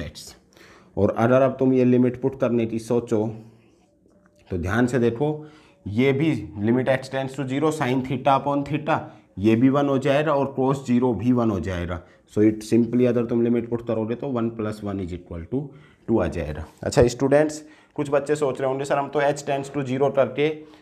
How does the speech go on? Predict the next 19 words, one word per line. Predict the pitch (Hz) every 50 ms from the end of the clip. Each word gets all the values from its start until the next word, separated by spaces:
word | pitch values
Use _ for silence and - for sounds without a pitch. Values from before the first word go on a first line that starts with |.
| _ - 98
zero | 113 127 139 143 139
plus | 139 143 139 143 139 147
h | 131 135 135 -
upon | 131 117 - 135 139 131 123
zero | 123 127 131 139 -
plus | 135 135 135 131 -
h | 131 120 120 -
करेंगे | - 131 113 117 117 117 117 135 147 127 - -
तो | - 151
उससे | 151 151 - 156
कोई | - 147 147 139
फ़र्क | - 147 139 120
नहीं | 117 104 98
पड़ेगा, | - 95 92 92 95 104
फिर | - - 123 123 123
h | 120 - - - -
ज़ीरो | 147 165 170 180
हो | 170 156
जाएगा, | 151 156 151 151 147 139 123